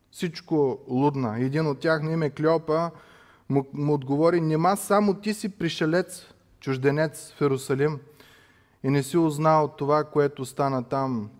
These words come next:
тези дни?" Представяте ли си иронията на всичко това? Един богослов казва: "Християнин, като чете тия стихове, има правото да се усмихне."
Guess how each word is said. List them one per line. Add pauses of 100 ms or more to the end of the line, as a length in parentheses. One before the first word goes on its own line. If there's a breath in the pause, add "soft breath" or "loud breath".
тези
дни?"
Представяте
ли
си
иронията
на
всичко
това?
Един
богослов
казва: (600 loud breath)
"Християнин,
като
чете
тия
стихове,
има
правото
да
се
усмихне."